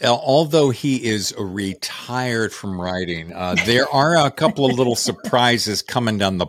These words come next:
pike in twenty twenty-three, I think. I'm gonna leave it at that. But, uh, big love to you two. And to wrap that up, uh, Michael and Elizabeth Harth are just two super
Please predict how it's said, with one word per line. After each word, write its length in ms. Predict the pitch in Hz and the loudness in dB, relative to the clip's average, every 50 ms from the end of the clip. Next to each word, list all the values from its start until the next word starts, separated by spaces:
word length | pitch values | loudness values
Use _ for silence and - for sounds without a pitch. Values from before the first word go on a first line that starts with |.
| - - | -4 -2
pike 400 | - 120 107 98 90 85 - - | 2 4 4 4 2 -2 -4 -2
in 160 | 95 92 82 | -2 -2 -2
twenty 320 | - - 104 98 92 87 | 0 0 0 2 2 0
twenty-three, 640 | - - 101 92 85 80 - - - 98 90 85 85 - - | 0 0 -2 -2 -2 -2 -6 -6 -4 -2 -2 -2 -2 -2 0
I 200 | 104 104 98 95 | 0 2 2 0
think. 640 | - - - - 147 135 123 98 80 - _ - _ _ _ - _ _ _ _ | -2 -4 -2 0 2 2 2 0 -2 -6 _ -14 _ _ _ -20 _ _ _ _
I'm 180 | 95 95 92 | 0 0 2
gonna 220 | 92 92 90 87 85 | 2 0 0 0 0
leave 180 | 85 82 78 | -2 -2 -2
it 80 | 78 73 | -4 -6
at 120 | 73 73 | -6 -10
that. 280 | - 69 67 65 71 _ | -10 -12 -12 -14 -12 _
But, 240 | - 82 - _ - | -10 -10 -10 _ -4
uh, 220 | 90 82 80 73 _ _ _ _ _ | -2 -2 -2 -4 _ _ _ _ _
big 180 | - 135 135 113 | 2 2 4 4
love 280 | 120 120 113 104 - - | 4 4 4 4 2 0
to 100 | - 98 | -4 -2
you 180 | 92 98 98 95 | 0 0 0 -2
two. 260 | - - - - - - - - - - - - - - _ _ | -2 -6 -6 -6 -8 -12 -20 -20 -20 -20 -20 -20 -20 -20 _ _
And 200 | 127 131 131 127 | 2 2 4 4
to 60 | 117 117 | 4 4
wrap 280 | 113 131 139 135 - | 4 4 4 4 4
that 160 | 139 120 113 | 2 4 4
up, 260 | 113 110 107 104 - - | 6 4 4 2 0 -2
uh, 160 | 110 104 101 | 0 0 0
Michael 600 | 98 98 98 98 117 135 151 147 - 139 135 135 | 0 0 0 2 2 2 2 2 0 0 0 0
and 240 | 127 - 113 104 98 | -2 -2 -2 -2 -2
Elizabeth 560 | 92 90 90 101 110 107 - 113 90 104 - - | -2 -2 0 0 0 2 0 -2 -2 -4 -6 -8
Harth 400 | - - - 104 95 92 90 - | -16 -6 -2 -2 -2 -2 -2 -6
are 380 | - 104 95 90 90 87 90 - - _ | -4 -2 -2 0 0 -2 -4 -6 -16 _
just 400 | - - 127 123 107 - - - - | -8 -2 -2 0 0 0 -4 -4 -6
two 480 | - - 135 123 117 110 104 104 - _ _ _ - | -2 0 0 0 2 0 -2 -4 -6 _ _ _ -8
super 1080 | - - - - - - - 139 135 131 127 131 - 110 98 95 92 92 92 90 | -6 -6 -4 -2 -2 2 4 6 6 6 4 4 0 0 2 2 2 0 -2 -4